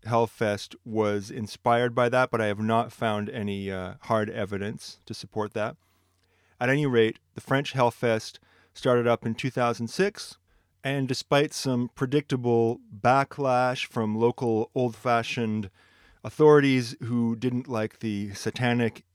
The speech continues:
imagery associated with metal, um, it's actually gone on to be one of the most successful music festivals in France,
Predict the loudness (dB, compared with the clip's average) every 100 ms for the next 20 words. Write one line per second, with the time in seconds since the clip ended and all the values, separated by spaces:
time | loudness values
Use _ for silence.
0 | -2 2 2 0 -2 0 0 0 -2 -4
1 | -4 -4 -2 -2 -4 -8 -4 -4 -4 -10
2 | -6 -2 -2 -4 -6 _ _ _ _ -2
3 | 0 -2 -4 -4 -2 0 -4 0 2 4
4 | 2 0 0 0 0 -2 -2 0 0 -2
5 | -4 0 2 2 0 -2 0 2 0 -6
6 | -12 -6 -4 -4 -2 0 0 -2 -6 -4
7 | -4 -6 -6 -4 -4 -6 -10 -6 0 0
8 | 0 -6